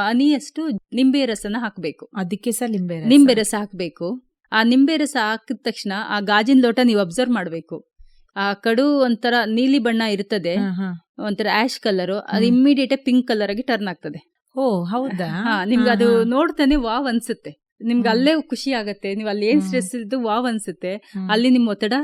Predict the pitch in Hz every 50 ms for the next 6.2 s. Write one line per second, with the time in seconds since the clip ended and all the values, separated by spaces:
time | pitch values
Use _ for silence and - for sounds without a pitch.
0 | 294 247 214 180 208 202 196 196 185 170 160 151 - - 175 170 - 147 _ _
1 | _ _ _ _ _ - 185 190 202 208 220 233 226 214 208 226 214 - - 269
2 | 233 208 226 - _ - 208 185 175 160 151 - _ _ - 202 190 214 208 190
3 | - 220 208 220 240 240 240 208 190 180 165 - - - - - - _ - -
4 | 269 233 269 285 285 262 226 233 233 226 240 214 - 202 208 220 226 240 247 254
5 | 240 240 233 220 240 302 359 320 - 208 208 202 233 - - 302 254 247 220 220
6 | 190 226 226